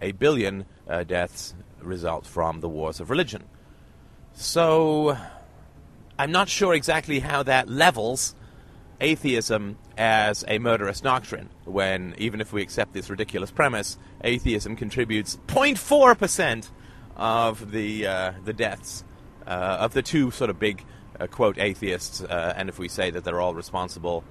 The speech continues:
uh, atheism was totally responsible, blah, blah, blah. Well,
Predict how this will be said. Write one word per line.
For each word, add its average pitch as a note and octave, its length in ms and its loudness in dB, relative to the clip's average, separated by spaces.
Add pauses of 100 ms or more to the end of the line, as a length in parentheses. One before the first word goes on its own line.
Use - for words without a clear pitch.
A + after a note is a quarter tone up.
(300)
uh, E2 280 -8
atheism G#2+ 380 -2
was G2 120 -6
totally C3 320 0
responsible, G#2+ 500 -2
blah, F#2+ 180 0
blah, F#2 100 -2
blah. C#3+ 280 0 (800)
Well, D3 300 0